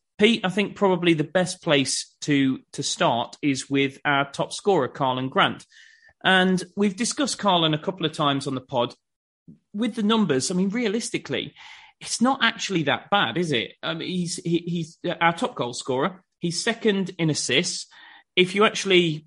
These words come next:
produce man of the matches, uh, based upon the data, he, he, he's, uh, he's the one that's apparently ha-, turned in the most, uh, the most standout performances of, uh, with, with four. He has the most shots per game as well.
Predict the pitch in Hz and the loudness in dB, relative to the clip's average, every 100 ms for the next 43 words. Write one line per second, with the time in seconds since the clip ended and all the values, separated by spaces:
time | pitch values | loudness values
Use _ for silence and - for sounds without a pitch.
0 | _ - 156 196 185 185 180 170 156 156 | _ -2 0 0 0 2 2 4 2 2
1 | 156 - 160 143 - - 160 - 156 151 | 2 2 0 2 0 -4 -6 -4 2 2
2 | 147 160 156 147 139 143 139 143 170 160 | 2 -2 -2 0 0 2 2 2 2 2
3 | 147 143 - 156 - 151 151 151 143 - | 2 -4 -2 -2 0 -2 0 2 2 0
4 | 151 156 135 151 151 143 - _ _ - | -2 -2 -2 -2 0 -2 -6 _ _ -16
5 | 135 - 156 151 143 139 156 - 156 143 | -12 0 2 2 2 0 -2 -2 0 2
6 | 143 143 143 135 - - - - _ 160 | 2 2 2 0 -6 -20 -20 -20 _ 0
7 | 143 - 156 156 147 - - 131 - 151 | 0 2 2 2 0 -4 -12 -6 2 2
8 | 147 143 - 127 139 131 139 170 170 156 | 4 2 0 -4 -2 -2 -2 -2 -2 0
9 | 123 - 151 143 143 139 139 143 135 131 | -4 -4 -4 -2 0 -2 -2 -6 -4 -6
10 | - 131 147 170 - - 156 151 160 196 | -2 2 2 0 -4 0 2 2 2 2
11 | 226 - 202 - - 156 147 135 143 143 | 2 -2 -4 -4 -8 -6 0 0 2 0
12 | 131 143 143 87 - | -2 0 0 0 -4